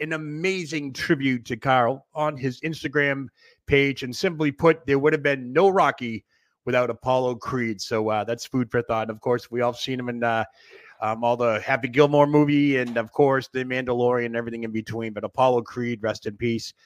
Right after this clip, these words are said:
And, of course, sadly this week, uh, Monday night, Toby Keith passed away from stomach cancer at the age of sixty-two. Damn, that's young. The country star was no doubt a true patriot. He held numerous shows, uh, for his military, for our military personnel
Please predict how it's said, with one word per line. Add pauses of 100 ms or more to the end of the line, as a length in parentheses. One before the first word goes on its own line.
(300)
And,
of
course,
sadly
this
week,
uh,
Monday
night, (160)
Toby
Keith
passed
away
from
stomach
cancer (480)
at
the
age
of
sixty-two.
Damn,
that's
young. (400)
The
country
star
was
no
doubt
a
true
patriot.
He
held
numerous
shows,
uh,
for
his
military, (180)
for
our
military
personnel